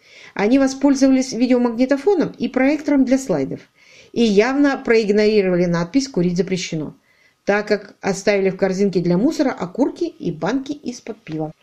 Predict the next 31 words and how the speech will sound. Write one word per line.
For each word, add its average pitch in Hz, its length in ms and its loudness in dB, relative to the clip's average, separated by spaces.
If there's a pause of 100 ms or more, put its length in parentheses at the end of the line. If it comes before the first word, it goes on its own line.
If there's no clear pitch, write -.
(260)
Как - 180 -2
ты 277 120 6
думаешь, 196 320 4
что 381 140 2
они 330 120 2
смотрели? 170 720 0
Вероятно, 233 540 2
не 294 180 4
«Унесённых 294 580 4
ветром», 170 360 -2
спросил 170 360 -6
Квиллер. 160 380 -6 (500)
«Скорее, 294 320 0
что-нибудь 214 420 0
низкопробное. 165 800 -2 (420)
Вопрос 208 360 -2
вот 240 200 2
в - 20 -16
чём. 147 300 -6 (560)
Не 202 160 4
наведаются 214 720 2
ли 185 100 2
они 196 220 2
снова 220 460 0
в - 40 -10
следующий 196 500 2
уикенд 175 580 0
после 190 280 -2
закрытия, 175 560 -2
чтобы 214 300 -4
побалдеть?» 185 680 -2